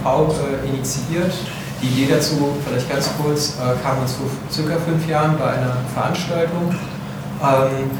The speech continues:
bei der wir überraschend viel Resonanz erfahren haben, war hier auch im Prenzlauer Berg, ähm, im General Public. Und es ging damals um eben halt die prekären Lebensverhältnisse von, von kreativen Künstlern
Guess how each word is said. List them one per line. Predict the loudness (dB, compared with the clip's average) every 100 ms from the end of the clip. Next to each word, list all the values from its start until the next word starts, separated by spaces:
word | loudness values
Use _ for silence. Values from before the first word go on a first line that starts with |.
| -2
bei | 0
der | 2 2
wir | 2
überraschend | 2 2 0 -2 0
viel | 0 2
Resonanz | 0 -2 0 0 0
erfahren | -2 0 0 0
haben, | 0 2
war | 0
hier | 0 0
auch | 0
im | 0 0
Prenzlauer | 0 0 0 0 0
Berg, | 0 0 -2 -8 -10 -10 -8 -2
ähm, | 2 4 4 2 0
im |
General | 0 0 0 0
Public. | 2 2 2 0 -2 -8 -10 -10 -10 -10 -10 -10 -2
Und | 2 4 6 4 2
es | -2
ging | 0
damals | 2 4 2 0 -2 -2
um | 0 0 -2 -4
eben | -4 -4
halt | -4
die | -4 -6
prekären | -6 -4 -4 -2
Lebensverhältnisse | 0 0 0 0 0 0 -2 -4 -2
von, | -4
von | -4 -6 -6 -6
kreativen | -4 -2 -2 0
Künstlern | -2 -2 -2 -2 -2